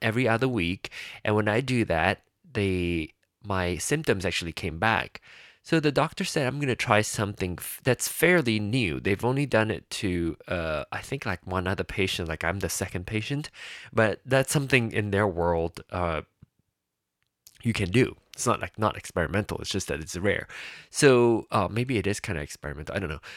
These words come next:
But he said that we don't do it to a lot of patients. Uh, in fact, there's only one other patient of his that he does that because symptoms came back when they go into every other week. So he said that, "Uh, he's gonna try it on me."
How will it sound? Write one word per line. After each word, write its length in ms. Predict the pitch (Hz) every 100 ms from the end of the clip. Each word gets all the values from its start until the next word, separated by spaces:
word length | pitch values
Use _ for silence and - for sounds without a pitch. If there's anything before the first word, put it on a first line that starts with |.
| - -
But 120 | 120
he 120 | 170
said 340 | - 147 135 -
that 160 | 113 95
we 100 | 107
don't 220 | 113 101
do 120 | 107
it 80 | 90
to 100 | 98
a 20 |
lot 180 | 90 90
of 120 | -
patients. 720 | 135 120 - 120 123 131 - -
Uh, 240 | 101 92 82
in 80 |
fact, 260 | 95 117 117
there's 160 | 95 107
only 180 | 101
one 300 | 87 82 98
other 160 | 101 107
patient 340 | 113 107 107
of 120 | 98 -
his 200 | 104 -
that 100 | 92
he 80 | 95
does 240 | 92 95
that 160 | 98 87
because 500 | - 95 90 - - _ _ _
symptoms 400 | - 110 98 92
came 200 | - 87
back 280 | 87 95 -
when 100 | 95
they 120 | 85
go 240 | 80 87 80
into 600 | 107 85 - - 73 71
every 260 | 90 87 107
other 160 | 117
week. 340 | 139 165 190 - - - - -
So 160 | - 151
he 100 | 156
said 160 | 156 165
that, 120 | 101
"Uh, 60 | 127
he's 240 | 135 143
gonna 160 | 123 110
try 240 | - 98
it 80 | 90
on 180 | 78 87
me." 200 | 92